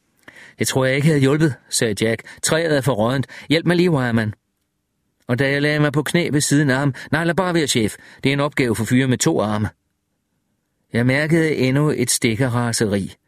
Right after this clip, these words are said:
Det gamle raseri lurede lige under overfladen nu, og kvalte det så godt jeg kunne. Jeg så på, mens de arbejdede sig rundt om det runde dæksel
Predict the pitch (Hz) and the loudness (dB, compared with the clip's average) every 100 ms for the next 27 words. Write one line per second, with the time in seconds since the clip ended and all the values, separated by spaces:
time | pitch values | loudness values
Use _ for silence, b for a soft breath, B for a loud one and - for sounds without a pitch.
0 | _ _ _ - - 110 113 107 104 98 | _ _ _ -10 -4 -2 0 0 -2 -2
1 | 101 120 101 113 110 113 110 170 180 165 | 0 -2 0 0 2 2 2 2 2 2
2 | 147 135 123 123 110 120 - 113 107 104 | 2 0 0 0 0 -2 -2 -2 0 0
3 | 104 b b b b b b - - - | 0 b b b b b b -8 -6 -2
4 | 120 123 131 123 117 113 104 104 107 - | 0 2 2 0 0 0 0 0 -2 -2
5 | 101 95 _ _ _ _ _ _ _ _ | -4 -6 _ _ _ _ _ _ _ _
6 | 123 131 156 147 180 165 156 143 - 143 | -2 0 0 2 0 2 0 0 0 0
7 | 131 151 143 139 143 131 123 147 - 143 | 0 -2 0 0 0 0 0 0 -2 -2
8 | 139 131 104 117 143 123 107 - 123 | 0 2 2 2 2 0 0 0 -2